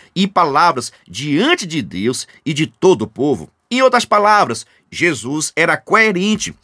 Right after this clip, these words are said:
pois ele tanto fazia, ou seja, praticava, quanto ensinava. Muito diferente dos líderes religiosos e ensinadores de Israel, que, conforme dissera o próprio Jesus, diziam, mas não praticavam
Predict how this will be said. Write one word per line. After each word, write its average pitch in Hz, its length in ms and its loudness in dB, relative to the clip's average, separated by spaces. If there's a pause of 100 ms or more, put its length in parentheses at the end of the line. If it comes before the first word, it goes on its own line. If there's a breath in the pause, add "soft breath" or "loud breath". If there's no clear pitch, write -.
(240 loud breath)
pois 180 180 4
ele 185 140 4
tanto 294 400 0
fazia, 117 680 0 (140)
ou 202 120 4
seja, 185 380 2
praticava, 98 800 -4 (380 loud breath)
quanto 254 360 2
ensinava. 107 680 -2 (260)
Muito 226 380 0
diferente 170 600 0
dos 151 220 0
líderes 175 480 -2
religiosos 107 680 -2 (240 loud breath)
e 190 120 4
ensinadores 208 760 2
de 196 120 -10
Israel, 123 500 -2 (300 soft breath)
que, 175 120 2
conforme 208 540 2
dissera 190 460 0
o 202 60 0
próprio 220 380 0
Jesus, 113 560 -6 (240 soft breath)
diziam, 185 460 0
mas 185 240 0
não 196 240 2
praticavam 110 800 -4